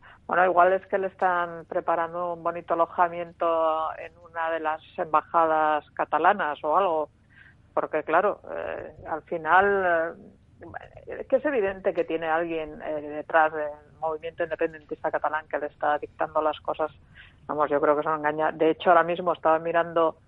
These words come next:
en Twitter que otra de las, eh,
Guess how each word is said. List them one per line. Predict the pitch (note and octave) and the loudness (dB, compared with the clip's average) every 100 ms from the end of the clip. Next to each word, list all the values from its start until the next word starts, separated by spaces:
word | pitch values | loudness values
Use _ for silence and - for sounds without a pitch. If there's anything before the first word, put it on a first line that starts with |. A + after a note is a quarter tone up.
| _ _ _ - | _ _ _ -12
en | F3+ E3 D#3 | -10 -10 -8
Twitter | - F3+ F3 E3+ F3+ - | -2 -2 2 2 2 0
que | E3+ E3 D#3 D3+ | 2 2 2 0
otra | D3 D#3 D#3 D#3+ D#3 D#3 D3+ | 0 0 2 6 6 6 2
de | D#3 | -2
las, | D#3 D#3 D#3 - | -4 -4 -4 -8
eh, | F3 D3+ | -12 -10